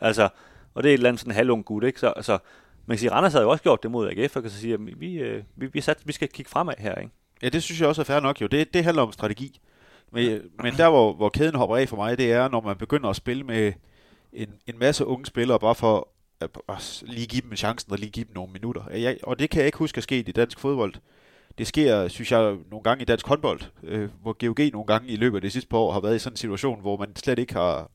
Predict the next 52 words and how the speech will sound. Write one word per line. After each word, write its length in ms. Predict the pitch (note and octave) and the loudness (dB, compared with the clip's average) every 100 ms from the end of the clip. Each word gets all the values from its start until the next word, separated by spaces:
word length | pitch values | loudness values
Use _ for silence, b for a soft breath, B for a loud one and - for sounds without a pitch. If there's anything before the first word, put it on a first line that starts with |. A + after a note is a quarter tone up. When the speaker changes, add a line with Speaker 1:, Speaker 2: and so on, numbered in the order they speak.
| - | -6
Speaker 2:
haft 200 | C3 - | -6 0
noget 200 | B2+ - | -2 -2
sp-, 160 | G#2+ - | -8 -8
som 240 | - A2+ | -6 -2
helst 200 | A#2 A#2+ | -2 -2
at 40 | A2 | -6
spille 220 | C3 C3+ | -6 -4
for 140 | G#2+ | -2
i, 240 | F2 E2+ F#2+ b b b b | -4 -6 -14 b b b b
i 80 | B2 | -8
slutspillet, 440 | - D#3+ - A2+ A2 | -2 -2 0 -2 -2
og 60 | |
så 80 | B2 | 0
har 60 | A2+ | -2
de 60 | |
spillet 260 | - B2+ A#2 | -2 -6 -2
med 140 | G2 | -2
et, 140 | F2+ - | -4 -6
et 140 | G2 - | -16 -8
fuldstændig, 540 | E3 - A2+ F#2+ F2+ | -4 -2 -2 -2 -2
øh, 320 | E2+ E2 F2+ | -2 -2 -4
ungdomshold 460 | B2 C#3+ G#2 G2 - | -6 -4 -2 -2 -4
i 100 | F#2 | -14
den 120 | F#2 | -10
sidste 240 | - B2 | -8 -6
kamp. 240 | - G#2+ - b b b b | 0 -2 -2 b b b b
Og 120 | - | 2
det, 200 | C3+ D3+ - | 4 4 4
det 180 | D3+ C3+ | 6 6
er, 220 | A2 E2+ - | 6 4 -2
<laughs> 160 | - - | -10 -2
det, 120 | C#3+ - | -2 0
det 140 | D3 C#3+ | 2 4
er, 80 | A2+ | 4
det 160 | - | 2
er 40 | C#3 | 2
blevet 220 | C3+ B2+ | 2 0
kritiseret 460 | C#3 B2+ E3 C3+ | -2 0 4 4
vidt 100 | E3+ | 4
og 60 | - | 2
bredt, 260 | G2+ - - | 2 -2 -4
og 100 | - | -6
de 40 | |
har 40 | C3+ | 2
gjort 180 | D#3+ C3+ | 2 2
det 80 | |
hvert 200 | B2 D3+ | 6 6
år. 140 | G#2+ F#2 | 6 0
De 80 | A#2+ | -4
er 40 | |
fuldstændig 360 | - D3+ A2+ G#2+ | -8 -4 -4 -4
ligeglade. 340 | A2 F#2 F#2+ | -4 -2 -4